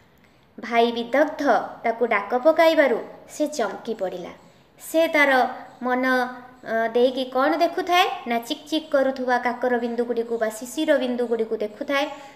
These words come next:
ତ ସେତିକି ବେଳକୁ ତାର ଭାଇ, ସ୍ନିଗ୍ଧାର ଭାଇ ବିଦଗ୍ଧ ତାକୁ ଡାକ ପକାଇବାରୁ ହଠାତ୍ ସେ ଚମକି ପଡ଼ିଥିଲା।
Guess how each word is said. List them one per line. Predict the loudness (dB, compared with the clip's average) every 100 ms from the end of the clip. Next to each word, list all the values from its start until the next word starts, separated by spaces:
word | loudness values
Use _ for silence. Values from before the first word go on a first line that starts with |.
| -6
ତ | -6
ସେତିକି | 0 -2 -2 -4
ବେଳକୁ | 2 6 6 4 -2 -4 -8 -12 -2
ତାର | 2 2
ଭାଇ, | 0 0 2 2 -2 -10 -8
ସ୍ନିଗ୍ଧାର | -4 -4 -4 -2 0
ଭାଇ | 0 0 0 -2 -14 -20 -10
ବିଦଗ୍ଧ | -2 0 0 -4 -4 -4 -6 -16 -10
ତାକୁ | -6 -4
ଡାକ | -4 -4 -2
ପକାଇବାରୁ | -2 2 4 4 2 -2 -8 -12 -10
ହଠାତ୍ | -2 0 0
ସେ | -2 -2 -2 -8 -12
ଚମକି | -6 -4 -4 -6
ପଡ଼ିଥିଲା। | -4 -4 -6 -14